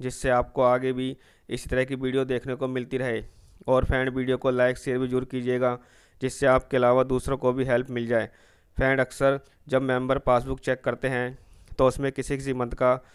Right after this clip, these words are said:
पीएफ़ चालान अपडेट नहीं होता है और वहाँ मंथ के आगे ज़ीरो लिखा हुआ आता है, क्योंकि बहुत सी कंपनियाँ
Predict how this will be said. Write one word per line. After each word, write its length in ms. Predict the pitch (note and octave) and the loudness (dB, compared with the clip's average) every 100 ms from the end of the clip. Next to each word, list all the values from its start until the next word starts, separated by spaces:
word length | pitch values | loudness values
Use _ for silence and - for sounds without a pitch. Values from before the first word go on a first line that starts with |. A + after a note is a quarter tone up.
| _ _ - | _ _ -2
पीएफ़ 220 | C3 C3+ | 0 2
चालान 280 | C#3+ C3 B2+ | 0 -2 -2
अपडेट 320 | B2 C3 B2+ | -2 -4 -4
नहीं 180 | B2 C3 | -4 -2
होता 220 | A#2+ A#2+ | 0 -2
है 200 | A2+ A2 - _ - | -2 -6 -16 _ -8
और 140 | B2 | -4
वहाँ 220 | B2+ B2+ C3 | -2 0 -2
मंथ 200 | B2+ B2+ | -2 -4
के 140 | - | 0
आगे 360 | B2+ B2 C3 B2+ _ _ _ | 2 2 0 -4 _ _ _
ज़ीरो 260 | - B2+ C3 | -12 -4 -2
लिखा 200 | C3+ A#2+ | -2 0
हुआ 160 | C3 B2 | 2 2
आता 180 | A#2 B2+ | 2 0
है, 240 | A2 A2+ - - | -2 -4 -14 -8
क्योंकि 260 | B2+ - | -8 -6
बहुत 220 | B2+ A#2+ A#2 | -2 -2 -2
सी 120 | C3+ | -6
कंपनियाँ 500 | B2+ A#2+ B2+ B2+ | -6 -6 -4 -2